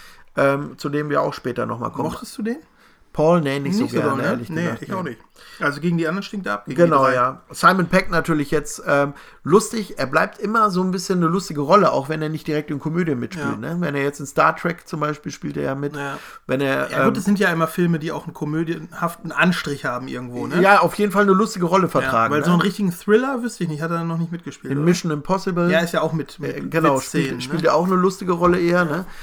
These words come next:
Speaker 1: Ähm, ein Film mit ihm, den ich auch sehr mag, ist New York für Anfänger. Ich weiß nicht, ob du den mal gesehen hast.
Speaker 2: Ja, hab ich mal gesehen.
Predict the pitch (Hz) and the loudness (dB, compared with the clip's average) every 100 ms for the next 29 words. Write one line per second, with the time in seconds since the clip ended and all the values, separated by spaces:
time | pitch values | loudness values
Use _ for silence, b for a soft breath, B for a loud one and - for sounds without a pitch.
0 | B B - 143 139 139 147 131 143 151 | B B 0 4 4 4 -2 -10 -12 -8
1 | 135 - 196 175 - 156 151 151 156 170 | 0 4 6 4 2 0 -2 -2 -2 -2
2 | 175 165 151 156 - 143 165 143 160 175 | -2 2 6 6 4 -4 2 4 4 2
3 | 156 131 175 196 196 214 170 151 - 143 | 0 -2 -2 -4 -6 -6 -8 -8 -8 -2
4 | 160 147 175 175 165 175 175 196 170 147 | 2 2 2 2 2 0 0 -2 0 0
5 | 143 131 143 131 127 | 0 -4 -6 -8 -10